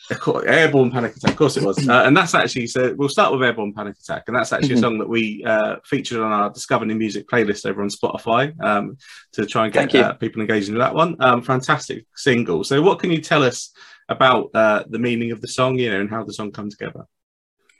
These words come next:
Speaker 2: Um, well, it came together, Biz, our bass player, was, um, playing the riff,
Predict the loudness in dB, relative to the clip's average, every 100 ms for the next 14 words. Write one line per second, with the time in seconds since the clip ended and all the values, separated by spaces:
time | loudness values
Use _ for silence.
0 | _ _ _ 2 6 6 6 4 4 2
1 | 2 2 4 6 6 4 2 2 2 2
2 | 2 0 -2 0 2 2 2 -4 -10 -20
3 | _ _ 0 2 2 -2 0 2 2 2
4 | 2 2 2